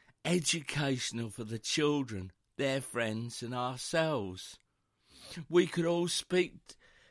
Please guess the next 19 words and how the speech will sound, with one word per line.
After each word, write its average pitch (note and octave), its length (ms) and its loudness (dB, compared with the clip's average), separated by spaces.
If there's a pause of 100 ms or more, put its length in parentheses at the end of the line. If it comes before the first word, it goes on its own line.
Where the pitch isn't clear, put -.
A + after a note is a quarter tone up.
(100)
to D#3+ 120 0
Melexis D3+ 800 2
via D3 220 2
the D3+ 240 2
internet. B2+ 720 -4
We B2+ 280 0
adults D3+ 640 -2
could - 240 -10
communicate C#3+ 960 -4 (340)
with D3 200 -4
the D#3+ 100 0
children C3+ 580 0
again. F#2 640 -8 (1600)
As G2+ 200 -4
soon B2 340 4
as A#2 160 -2
Melexis A2+ 800 -2
was F2+ 160 -6
unpacked G#2 800 -4